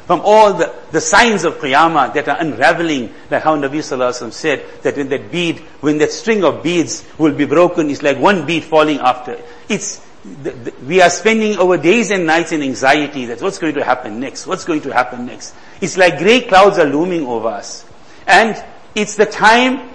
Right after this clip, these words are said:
when Iman has become such that it's very delicate.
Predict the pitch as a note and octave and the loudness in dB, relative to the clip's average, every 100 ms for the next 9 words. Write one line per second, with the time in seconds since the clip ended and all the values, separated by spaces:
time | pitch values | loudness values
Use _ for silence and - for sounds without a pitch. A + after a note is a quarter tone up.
0 | - D3 G3+ G#3 - G#3 G#3+ G#3+ C4+ C4+ | -8 0 0 0 -6 -4 2 4 6 4
1 | F#3 G#3 D#3 F#3+ G3 G#3+ G#3+ F#3+ - - | 2 0 0 -8 -2 -2 -2 -6 -14 -10
2 | - A3+ A3+ - - - F3+ F#3+ C#3+ F#3+ | 2 4 4 -2 -6 0 0 0 0 0
3 | A3+ D3 D#3+ F3+ F#3 D3+ - - | 0 2 2 2 0 -4 -4 -16